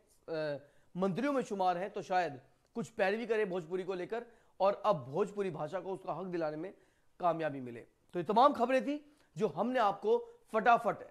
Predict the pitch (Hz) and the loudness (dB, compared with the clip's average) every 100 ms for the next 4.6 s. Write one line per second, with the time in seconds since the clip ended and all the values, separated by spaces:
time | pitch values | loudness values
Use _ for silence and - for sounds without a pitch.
0 | - 185 - - 262 269 214 165 175 170 | -10 -12 -6 0 0 0 -2 0 0 0
1 | 170 160 170 214 220 - _ _ _ 214 | -2 -6 -4 -4 -6 -18 _ _ _ 2
2 | 220 262 202 220 160 185 214 202 190 196 | 6 6 6 2 2 -2 -2 -2 -2 -4
3 | 170 180 233 - _ - 202 170 226 262 | -4 -2 -2 -4 _ -6 -4 -2 0 0
4 | - 180 170 170 170 202 | 0 -2 -2 0 0 -2